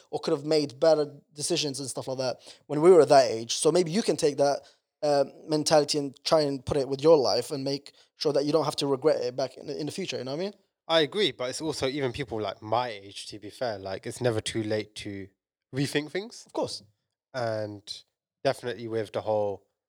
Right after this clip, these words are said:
Speaker 2: taking opportunities or being patient, like, I've only learned to be patient a couple years, not even a couple years ago, probably, like, a year ago or two years ago,
Speaker 1: Yeah.
Speaker 2: I probably was the most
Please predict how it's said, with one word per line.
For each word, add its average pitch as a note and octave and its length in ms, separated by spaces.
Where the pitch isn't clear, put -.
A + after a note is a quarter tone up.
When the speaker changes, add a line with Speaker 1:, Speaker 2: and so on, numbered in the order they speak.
Speaker 2:
taking A2+ 220
opportunities A#2 580
or G2+ 80
being G#2 240
patient, A#2+ 480
like, G#2+ 240
I've A#3 160
only G#3 220
learned E3 240
to A#2+ 80
be B2+ 100
patient A#2 380
a G2+ 60
couple - 260
years, G#2 220
not E3 140
even B2+ 140
a A2 40
couple A2 240
years G#2 160
ago, - 140
probably, A3 140
like, D3+ 120
a B2+ 60
year B2+ 300
ago A#2 280
or A#2 100
two - 140
years A2+ 160
ago, G#2+ 160
Speaker 1:
Yeah. C3 180
Speaker 2:
I E3+ 160
probably E3 440
was B2 500
the B2 100
most C3+ 320